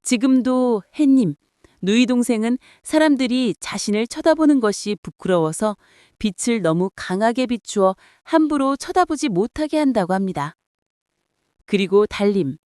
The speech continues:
오빠는 밤하늘에서 홀로 쓸쓸히 그러나 든든하게 동생을 대신하여 세상을 조용히 비추고 지켜주고 있답니다.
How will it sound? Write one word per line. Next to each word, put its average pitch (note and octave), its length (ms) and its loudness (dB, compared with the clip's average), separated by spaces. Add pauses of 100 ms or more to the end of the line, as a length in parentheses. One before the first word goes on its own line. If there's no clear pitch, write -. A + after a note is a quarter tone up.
(300)
오빠는 G#3 560 2 (380)
밤하늘에서 B3 840 4 (260)
홀로 D4 480 4
쓸쓸히 B3+ 680 -4 (380)
그러나 G3 400 2 (240)
든든하게 A3 800 0
동생을 C4 500 -2
대신하여 F3+ 540 -2 (240)
세상을 C#4 680 0
조용히 C4 500 2
비추고 G3 800 2
지켜주고 A#3+ 540 -4
있답니다. G3+ 680 -6